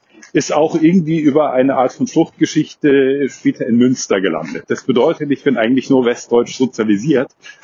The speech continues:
bis mir dann irgendwann mal bewusst wurde, oh, meine Mutter ist aus Leipzig. Thema die Zone in unserer Familie. Die Zone ist gleich Tabuthema.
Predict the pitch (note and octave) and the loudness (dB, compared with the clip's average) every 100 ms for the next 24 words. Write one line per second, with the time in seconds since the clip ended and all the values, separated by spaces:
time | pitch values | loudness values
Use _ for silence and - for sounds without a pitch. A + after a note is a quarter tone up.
0 | - _ _ A#2 - A2 G#2+ C#3 D#3+ E3 | -20 _ _ -8 -2 -2 0 0 0 0
1 | B2+ A#2+ G#2+ G#2+ D3+ - C#3+ B2+ B2 C3+ | 0 0 0 2 0 0 0 2 2 2
2 | E3 - - _ _ _ - _ - G2+ | 0 -2 -10 _ _ _ -20 _ -4 0
3 | C3 D3+ A#2+ A#2 A2+ A#2+ A2+ A2 - F2 | 2 2 0 0 0 2 0 0 -6 -8
4 | F#2 - - - - - - - - - | -6 -8 -8 -14 -20 -12 -10 -10 -14 -14
5 | - - - - - - F3 G3 F3+ F3+ | -10 -6 -6 -8 -10 -2 -2 0 -2 -4
6 | - - - - - _ - D3 - - | -6 -6 -8 -10 -14 _ -4 -2 -2 0
7 | B2+ C3 G#2+ F2 D2+ _ - - - - | 2 2 0 -4 -6 _ -8 -8 -8 -8
8 | - B2 A#2 B2 A#2+ A#2 A#2 G2+ G2+ E2+ | 0 2 2 2 0 0 0 0 2 0
9 | E2+ D2+ - - F#2+ - - D3+ D#3 - | -2 -6 -8 -4 -4 -4 0 0 2 0
10 | C#3 C#3 C#3 C3+ - B2+ - A#2 G#2+ A#2 | 0 2 0 -2 0 -2 -2 -2 0 0
11 | - - A2+ G#2 B2 - G#2 E2 D#2+ E2+ | -4 -6 -4 0 0 2 0 0 -2 -6